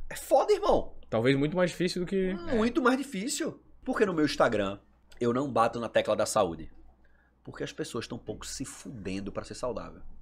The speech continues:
Speaker 1: Se as pessoas se preocupassem em ser saudável, elas não fumavam.
Speaker 2: Uhum.
Speaker 1: Sabe por que as
Speaker 2: Sim.
Speaker 1: pessoas fumam? Porque não morre amanhã. Talvez morra daqui a dez anos. Mesma coisa sobrepeso. E eu faço muita analogia do sobrepeso com o fumo.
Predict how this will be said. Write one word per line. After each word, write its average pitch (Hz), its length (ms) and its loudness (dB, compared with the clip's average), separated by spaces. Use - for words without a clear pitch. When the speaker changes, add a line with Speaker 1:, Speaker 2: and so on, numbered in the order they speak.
Speaker 1:
Se - 180 -6
as 196 80 -2
pessoas 147 320 0
se 139 80 -2
preocupassem 110 600 0
em 104 40 -10
ser 110 100 -8
saudável, 107 300 0
elas 113 100 0
não 147 100 -4
fumavam. 92 440 -6
Speaker 2:
Uhum. 104 300 -8
Speaker 1:
Sabe - 160 2
por - 40 -4
que 254 60 6
as - 40 2
Speaker 2:
Sim. 185 60 6
Speaker 1:
pessoas 156 180 6
fumam? 117 440 -4
Porque - 180 2
não 196 120 0
morre 131 240 6
amanhã. 131 500 2
Talvez 180 480 8
morra 165 220 6
daqui 180 160 4
a 180 40 2
dez 214 200 2
anos. 113 280 -4
Mesma 226 280 6
coisa 214 140 4
sobrepeso. 147 560 4
E - 40 4
eu 208 80 8
faço 220 240 6
muita 214 240 6
analogia 175 440 6
do 165 100 0
sobrepeso 165 520 0
com 208 280 -2
o 240 40 -6
fumo. 139 380 -4